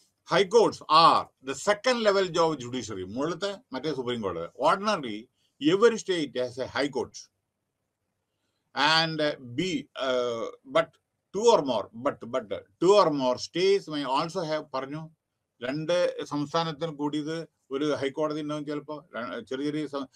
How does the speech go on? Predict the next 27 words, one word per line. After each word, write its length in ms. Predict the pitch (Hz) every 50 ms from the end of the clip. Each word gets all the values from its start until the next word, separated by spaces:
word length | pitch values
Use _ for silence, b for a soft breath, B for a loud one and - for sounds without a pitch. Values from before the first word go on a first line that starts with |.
| b b b -
രണ്ടോ 240 | 117 123 131 151 156
മൂന്നോ 340 | 151 135 139 151 170 165 151
സംസ്ഥാനങ്ങൾക്ക്, 840 | 151 151 147 143 156 156 156 156 156 151 151 139 147 147 151 143 - _ _ _ _ _ _ _ _ _ _ 127
പിന്നെ 500 | 131 135 131 131 131 127 127 120 113 -
നാഗാലാൻഡ്, 720 | 127 135 139 143 143 147 147 143 143 143 143 143 139 139
മിസോറാം, 640 | 139 135 131 117 120 139 135 139 135 139 135 135 135
അതേമാതിരിക്കുള്ള 640 | 131 131 135 131 135 135 131 135 127 143 151 147
ചെറിയ 200 | - 139 135 143
ചെറിയ 400 | 151 147 151 156 160 160 160 160
സ്റ്റേറ്റുകളില്ലേ, 640 | 151 - - 156 151 143 156 156 151 147 131 117 101 90 - _ _ _ _ _ _ _
അപ്പൊ 160 | 110 117 131
ഗുവാഹട്ടി, 540 | 135 127 120 123 120 127 131 135 131 123 139
അതേമാതിരി 500 | 135 135 135 135 135 131 131 131 131 135
പല, 320 | 127 123 135 135 143 147 147 - _ _ _ _ _ _ -
ഏ, 40 | 147
കോട-, 280 | 139 127 151 160 165 156
ഇതുണ്ടാവും. 640 | - 160 151 156 156 143 127 113 101 90 - _ _ _ _ _ 131
High 120 | 160 160
court 340 | 160 208 214 185 165 175 170
consists 380 | 170 170 170 214 196 - 185
of 100 | 160 160
a 40 | - 139
chief 180 | 143 147 143 160
justice, 280 | 156 147 151 156 - -
പറഞ്ഞു, 260 | 139 131 139 143 151 160 170 - _ _ _ _ _ - 107 -
adjust-, 360 | 135 135 147 156 143 - 120 135
judges. 380 | 131 131 131 135 156 143 117